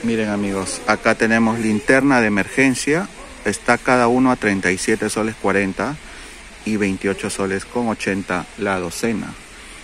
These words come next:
Y acá tenemos varios modelos de luz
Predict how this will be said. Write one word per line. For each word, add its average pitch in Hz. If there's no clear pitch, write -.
Y 98
acá 95
tenemos 95
varios 110
modelos 107
de 92
luz 107